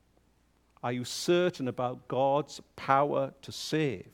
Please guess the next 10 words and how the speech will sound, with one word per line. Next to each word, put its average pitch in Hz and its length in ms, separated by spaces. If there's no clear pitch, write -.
And 107 160
on 107 100
account 127 420
of 107 120
that, 117 300
choose 110 360
life 110 640
rather 107 540
than 104 440
death, 104 340